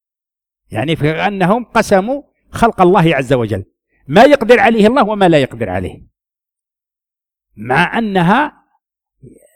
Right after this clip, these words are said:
هذه الأشياء، الأفعال التي يقول عنها المعتزلة بأنها مخلوقة وينسبون الخلق لله، هم عندهم بعض الأدلة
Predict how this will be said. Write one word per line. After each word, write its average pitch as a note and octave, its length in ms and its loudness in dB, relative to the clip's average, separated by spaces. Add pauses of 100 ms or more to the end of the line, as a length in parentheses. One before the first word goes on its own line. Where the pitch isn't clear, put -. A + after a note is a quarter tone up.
(160)
هذه G3+ 440 2
الأشياء، G3+ 420 0
الأفعال D#3+ 420 0
التي B2+ 420 -2
يقول E3+ 480 -2 (220)
عنها C3 500 -4
المعتزلة F3+ 640 -2
بأنها G3 340 -2
مخلوقة F3 500 -4 (540)
وينسبون B3+ 600 0
الخلق D3 340 -2
لله، G#2+ 340 -2
هم B3 180 -4
عندهم C#4 280 -4
بعض D#3+ 220 -2
الأدلة B2+ 500 -2